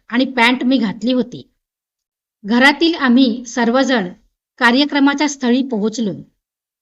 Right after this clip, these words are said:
कार्यक्रम चालू झाला. माझे नाव पुकारण्यात आले. मला आधी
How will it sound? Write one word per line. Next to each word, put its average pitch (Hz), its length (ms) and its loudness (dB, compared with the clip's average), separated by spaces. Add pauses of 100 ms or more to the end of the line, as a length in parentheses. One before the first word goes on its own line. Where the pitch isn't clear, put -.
(120)
कार्यक्रम 277 540 2
चालू 247 280 -2
झाला. 196 280 -4 (960)
माझे 254 340 2
नाव 294 200 6
पुकारण्यात 254 640 0
आले. 180 300 -8 (1120)
मला 262 260 0
आधी 247 580 -4